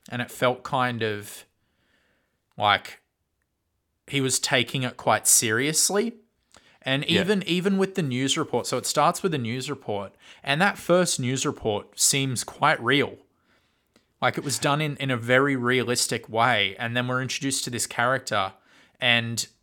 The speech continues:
Speaker 1: it begins as this quite run-of-the-mill, I don't mean that in a bad way, but a conventional action movie sort of thing.
Speaker 2: Yeah.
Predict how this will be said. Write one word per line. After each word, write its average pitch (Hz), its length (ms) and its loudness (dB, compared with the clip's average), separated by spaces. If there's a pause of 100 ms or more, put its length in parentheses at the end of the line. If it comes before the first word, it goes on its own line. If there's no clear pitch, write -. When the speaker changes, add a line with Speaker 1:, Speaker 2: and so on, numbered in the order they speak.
(280)
Speaker 1:
it 127 160 -4
begins 139 560 -2
as 131 160 -2
this - 380 -2 (140)
quite 123 420 2
run-of-the-mill, 127 1120 0 (460)
I 117 80 2
don't 135 140 2
mean 147 160 -4
that 143 120 -2
in 139 60 -8
a 135 40 -2
bad 127 320 2
way, 104 220 2
but 107 160 -6
a 110 80 -2
conventional 110 1080 -6 (320)
action 131 460 0
movie 101 320 -2
sort 98 280 -4
of 95 100 -12
thing. 104 340 -18 (460)
Speaker 2:
Yeah. - 180 -6